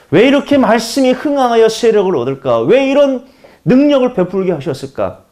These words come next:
하나님은 여기서 멈추는 것이 아니라 그 힘을 가지고 그 당시 땅끝 로마까지 가라는 하나님의 사인이구나. 그러니까 문제와 사건을 통해서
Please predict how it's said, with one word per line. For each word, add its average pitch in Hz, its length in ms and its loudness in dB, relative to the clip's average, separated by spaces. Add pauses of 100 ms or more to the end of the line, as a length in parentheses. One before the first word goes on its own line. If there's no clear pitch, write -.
하나님은 180 600 0
여기서 240 420 2
멈추는 196 480 -2
것이 156 260 -4
아니라 139 560 -2 (320)
그 185 160 0
힘을 330 500 0
가지고 247 760 0 (160)
그 - 120 -4
당시 175 320 -4
땅끝 - 560 -4
로마까지 170 760 -2 (160)
가라는 143 480 -4 (160)
하나님의 147 460 -2
사인이구나. 170 720 -6 (180)
그러니까 160 200 0
문제와 220 320 4
사건을 226 480 -2
통해서 196 640 -2